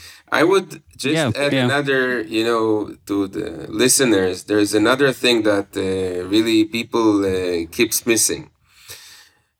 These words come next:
Speaker 2: Mm-hmm.
Speaker 1: R O I and roas, going back to the topic of the conversation, uh,
Speaker 2: <laughs>
Speaker 1: you have to, when you measure it, you have to take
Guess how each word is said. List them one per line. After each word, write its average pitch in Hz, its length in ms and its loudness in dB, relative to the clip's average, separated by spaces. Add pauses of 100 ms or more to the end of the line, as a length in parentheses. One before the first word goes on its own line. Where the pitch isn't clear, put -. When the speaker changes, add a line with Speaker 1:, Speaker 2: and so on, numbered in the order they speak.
(160)
Speaker 2:
Mm-hmm. 113 40 2
Speaker 1:
R 127 140 4
O 143 160 4
I 113 460 2 (120)
and 101 220 -2
roas, 104 720 0
going 107 400 2
back 101 240 0
to 101 100 -2
the 92 120 -6
topic 101 400 -2
of 95 160 -6
the 95 80 -8
conversation, 98 920 0 (1080)
uh, 98 580 0 (400)
Speaker 2:
<laughs> - 600 -20
Speaker 1:
you 123 200 -2
have 143 460 -2
to, 127 280 0
when 107 200 2
you 110 120 2
measure 160 400 2
it, 95 380 -4 (360)
you 113 200 -2
have 151 240 0
to - 100 2
take 147 360 0